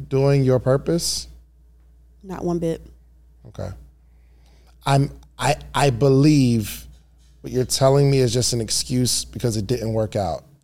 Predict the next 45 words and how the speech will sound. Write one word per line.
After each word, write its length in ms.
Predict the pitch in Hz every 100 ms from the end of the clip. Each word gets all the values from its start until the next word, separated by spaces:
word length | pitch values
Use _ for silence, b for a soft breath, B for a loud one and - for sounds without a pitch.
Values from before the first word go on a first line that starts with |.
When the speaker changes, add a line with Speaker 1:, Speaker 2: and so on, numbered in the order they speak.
| _
Speaker 1:
If 280 | 156 160 -
it 240 | 165 139
did, 280 | 120 135 117
if 120 | 113
you 100 | 139
worked 280 | 123 143 151
harder 480 | 131 143 147 143 147
and 220 | 143 127
you 100 | 123
learned 420 | 117 131 143 147
how 140 | 135 139
to 260 | 135 123 B B B -
run 260 | 135 143
this 160 | 147 139
business 500 | 143 143 143 143 -
and 100 | 127
you 140 | 123
were 140 | 123 117
willing 320 | 131 131 131
to, 60 |
like, 240 | 123 123 113 - B B -
invest 480 | 131 113 139 139 -
in 80 |
yourself 420 | 135 131 143 135 127
and 120 | 113
things 240 | 135 131
of 40 | 131
that 140 | 131
nature, 460 | 131 135 - 135 123 B B 107
you 140 | - 131
would 120 | 131
be 100 | 131
successful. 640 | 120 120 - 143 139 127
Then 200 | 110 135
you'd 220 | 156 139
say, 240 | - 127 120
"Well, 160 | 117
I'm 100 | 117
living 260 | 117 123 117
my 120 | 113
purpose." 600 | 107 131 135 - 85 -
Speaker 2:
Yeah. 500 | 170 - _ _ - -
Speaker 1:
But 140 | 135
now 320 | 131 131 160 175
we're, 240 | 143 131